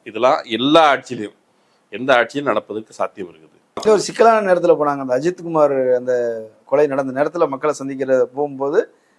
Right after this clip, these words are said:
Speaker 2: அந்த கேள்விகளையும் எதிர்கொள்ள வேண்டியிருந்தது.
Speaker 1: அப்ப மக்களை போய் சந்திக்கும் பொழுது மக்களிடம் அதிருப்திகள் நிலவுகிற பட்சத்தில்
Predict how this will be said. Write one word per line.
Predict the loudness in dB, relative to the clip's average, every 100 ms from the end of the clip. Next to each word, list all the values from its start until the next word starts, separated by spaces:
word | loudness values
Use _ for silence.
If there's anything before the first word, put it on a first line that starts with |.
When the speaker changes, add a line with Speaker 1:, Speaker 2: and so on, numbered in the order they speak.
| _
Speaker 2:
அந்த | -16 0
கேள்விகளையும் | 2 2 2 2 4 4
எதிர்கொள்ள | 4 4 2
வேண்டியிருந்தது. | -2 -4 -10 -16 -6
Speaker 1:
அப்ப | -2 0
மக்களை | 0 2 2
போய் | 2 0
சந்திக்கும் | 0 -2 -6
பொழுது | -4 -2 -2
மக்களிடம் | -2 -2 -2 0 0 -2
அதிருப்திகள் | -4 -6 -6 -6 -4 -4
நிலவுகிற | 0 2 2 0
பட்சத்தில் | -4 -16 -20 -18 -20